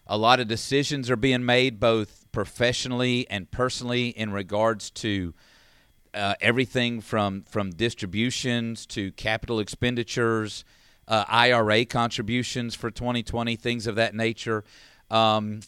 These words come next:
I would just, uh, and if you go back to our first episode with Jeff Forstall, Forstall C P As, uh, we had a, we had sort of a, a, a round ti-, round table geek session around how,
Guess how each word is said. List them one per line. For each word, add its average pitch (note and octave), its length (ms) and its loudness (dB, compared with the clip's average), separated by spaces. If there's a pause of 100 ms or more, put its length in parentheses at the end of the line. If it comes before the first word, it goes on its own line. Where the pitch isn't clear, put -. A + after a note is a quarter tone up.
(120)
I C3 120 6
would G#3+ 180 2
just, F3 560 -2
uh, C3 320 2 (340)
and D3 220 -4
if D3+ 180 0
you D3+ 60 -6
go E3 180 2
back E3 240 -2
to - 80 -4
our B2 100 2
first C3+ 380 -4
episode A#2 400 -2
with F#2+ 140 -8
Jeff A#2 260 -2
Forstall, G#2+ 500 -4
Forstall A2 380 -6
C A#2 160 -6
P G#2+ 200 -2
As, G#2 280 0 (380)
uh, A2+ 160 2
we A#2+ 100 -2
had B2+ 140 0
a, A2 200 0
we A#2 120 -6
had B2 180 -2
sort B2 220 -4
of F#2+ 100 -6
a, F#2 500 -8
a, G2+ 60 -2
a - 20 -2
round A2 400 -2
ti-, A#2+ 280 -4 (220)
round A2+ 260 -4
table G#2+ 300 -2 (100)
geek A#2+ 320 -8
session G2 560 -6 (400)
around A2 720 0
how, A2+ 580 -2